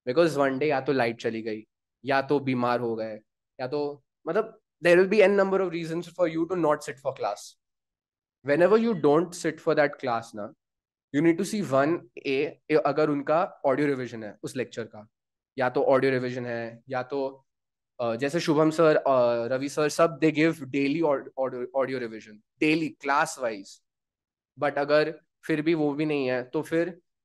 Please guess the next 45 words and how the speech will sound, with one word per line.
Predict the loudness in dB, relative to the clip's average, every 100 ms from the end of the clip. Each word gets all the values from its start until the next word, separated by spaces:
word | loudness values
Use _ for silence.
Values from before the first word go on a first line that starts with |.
| 4
try | 6 6
to | 4
say, | 2 0
see | -2 -2
next | 0 0 -2
day | -2 -2
if | -2
you | -6 -6
can | -4
sit | -6 -6
for | -6
the | -6 -6
class। | -6 -6 -12 _ -2
Sir, | 0 0
because | 0 -2 0
a | 0
lot | 0
of | 0 -2
the | -4
times | -6 -8 -12 _ _ _ -6
जो | -4
कल | 0 -2
किया | -2 -2 0
वो | -2
क्लास | -4 -8 -2 0 0
के | -4 -4
फर्स्ट | -6 -2 0 0 -6 _
पन्द्रह | -2 0 0
बीस | -2 -6
मिनट | -6 -4
में | -2
रिवाइज | 0 -2 -4
कर | -8 -8
देते | -10 -10
हैं। | -12 -12 _ _ _ _ _ -12
You | -8
need | -6 -6
to, | -8 -8 -12 -10
like | -8 -8 -4
sir | -4 -4
says | -8 -6
ना, | -8
smart | -8 -6 -6
study | -6 -8
is | -8